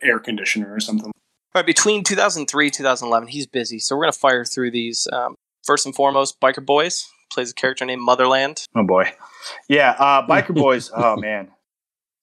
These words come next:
Speaker 3: it had, it had such potential because it came out, you know, a few years after Fast and Furious, and I think that's probably why they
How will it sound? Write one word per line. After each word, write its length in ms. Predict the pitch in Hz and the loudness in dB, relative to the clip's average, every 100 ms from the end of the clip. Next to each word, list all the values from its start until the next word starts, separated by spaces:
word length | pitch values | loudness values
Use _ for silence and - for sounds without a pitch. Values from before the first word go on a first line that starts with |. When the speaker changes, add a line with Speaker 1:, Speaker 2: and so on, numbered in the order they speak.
| - 185 175 | -2 0 2
Speaker 3:
it 160 | 135 | 2
had, 220 | 180 185 160 | 2 2 0
it 160 | 147 | 0
had 200 | 170 175 | 2 0
such 320 | - 180 180 - | 0 0 0 -4
potential 440 | 139 143 139 107 | -4 -4 -4 -10
because 360 | 104 101 123 123 | -8 -4 -4 -4
it 40 | |
came 240 | - 135 | -2 2
out, 280 | 127 120 117 | 4 4 2
you 80 | 120 | -2
know, 100 | 107 | -2
a 40 | |
few 120 | 107 117 | -2 -4
years 200 | 110 107 | -2 0
after 160 | 104 | -2
Fast 420 | _ _ _ _ _ | _ _ _ _ _
and 60 | |
Furious, 340 | 104 98 101 - | -12 -8 -8 -6
and 80 | 110 | -4
I 60 | |
think 260 | - 151 147 | -2 -2 0
that's 160 | 131 | -2
probably 320 | - 120 117 107 | 0 -2 0 -2
why 240 | 104 101 | -2 -2
they 120 | 98 | -6